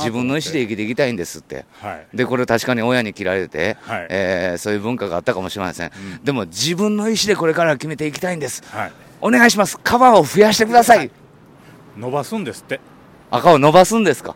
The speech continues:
Speaker 2: なんか、器具を使って。
Speaker 1: あ、器具使います？
Speaker 2: エキ-、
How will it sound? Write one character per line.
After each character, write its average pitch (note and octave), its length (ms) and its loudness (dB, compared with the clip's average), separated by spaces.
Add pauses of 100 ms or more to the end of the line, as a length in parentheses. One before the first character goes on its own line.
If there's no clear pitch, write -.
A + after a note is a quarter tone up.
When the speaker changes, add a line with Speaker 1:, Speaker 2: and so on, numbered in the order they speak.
Speaker 2:
な C#3 180 -8
ん C3 40 -12
か、 A2+ 320 -6 (400)
器 - 160 -8
具 D3 140 -4
を A2 100 -4
使 - 240 -10
っ - 60 -4
て。 F#2+ 340 -12 (300)
Speaker 1:
あ、 - 80 -10
器 F#3+ 180 -2
具 A3 140 2
使 - 160 6
い C#3+ 60 10
ま C3 120 4
す？ F#2+ 160 -8 (160)
Speaker 2:
エ D3 120 -4
キ-、 G3+ 180 -16